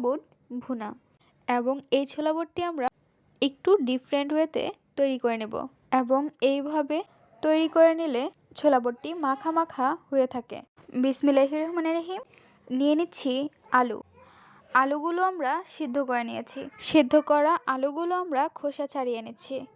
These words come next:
এখন আলুগুলো চাকুর সাহায্যে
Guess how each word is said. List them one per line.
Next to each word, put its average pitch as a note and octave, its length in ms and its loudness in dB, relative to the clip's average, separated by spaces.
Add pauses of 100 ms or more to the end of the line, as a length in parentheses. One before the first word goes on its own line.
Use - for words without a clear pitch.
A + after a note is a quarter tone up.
(1120)
এখন C#4 280 -4 (600)
আলুগুলো D4+ 560 2 (520)
চাকুর D4+ 400 4
সাহায্যে E4 380 0